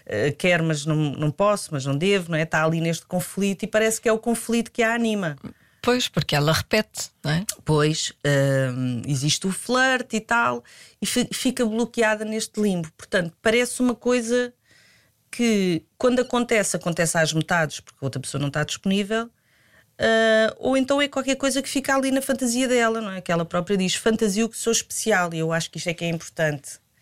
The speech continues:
Speaker 2: Uhum.
Speaker 1: que é, eh, o que é que é, o que é que é ser especial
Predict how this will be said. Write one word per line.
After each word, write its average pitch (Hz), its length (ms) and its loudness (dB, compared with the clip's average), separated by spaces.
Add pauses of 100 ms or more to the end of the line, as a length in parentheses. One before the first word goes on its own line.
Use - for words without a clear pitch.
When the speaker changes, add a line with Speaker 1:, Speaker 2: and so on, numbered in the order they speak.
(180)
Speaker 2:
Uhum. 165 400 4
Speaker 1:
que 175 260 0
é, 170 400 0 (120)
eh, - 480 -6 (140)
o - 100 -6
que - 160 -2
é - 20 4
que - 140 -2
é, 185 260 0
o 180 100 -4
que 202 120 -4
é 180 40 2
que - 120 -4
é - 40 4
ser - 140 -2
especial - 720 -2